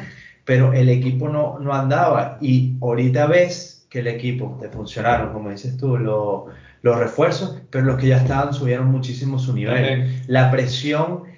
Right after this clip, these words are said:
Speaker 1: que está haciendo el Barça, la presión alta y mantener la intensidad es algo que con Koeman no se lograba, ¿no? No,
Speaker 2: Sí.
Speaker 1: parecía que el equipo no, no podía con, eh, con su arma.
Speaker 2: Totalmente.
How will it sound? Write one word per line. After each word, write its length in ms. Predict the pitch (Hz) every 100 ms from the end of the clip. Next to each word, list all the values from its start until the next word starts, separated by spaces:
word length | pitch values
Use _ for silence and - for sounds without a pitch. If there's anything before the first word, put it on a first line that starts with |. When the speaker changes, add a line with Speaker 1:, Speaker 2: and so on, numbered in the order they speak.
| _
Speaker 1:
que 100 | -
está 180 | 131 127
haciendo 420 | 143 156 151 160
el 160 | 143 131
Barça, 600 | 123 120 117 - 104 - - _
la 200 | - 110
presión 380 | 123 120 131 131
alta 520 | 143 - 113 - - -
y 140 | 123
mantener 540 | 123 123 127 127 123 127
la 100 | 156
intensidad 760 | 156 156 127 127 131 131 -
es 80 | 131
algo 240 | 139 151
que 140 | 156 135
con 220 | 131 127
Koeman 240 | 131 151 160
no 80 |
se 140 | 147 165
lograba, 440 | 147 131 - -
¿no? 220 | - -
No, 40 | 120
Speaker 2:
Sí. 200 | - 143
Speaker 1:
parecía 400 | 135 123 151 147
que 60 |
el 40 | 175
equipo 340 | 139 147 151
no, 280 | 165 170 156 156 147
no 420 | 143 147 147 151
podía 280 | 156 156 160
con, 260 | 165 147
eh, 180 | 143 127
con 160 | 123 107
su 160 | -
arma. 180 | 117 131
Speaker 2:
Totalmente. 320 | 131 135 127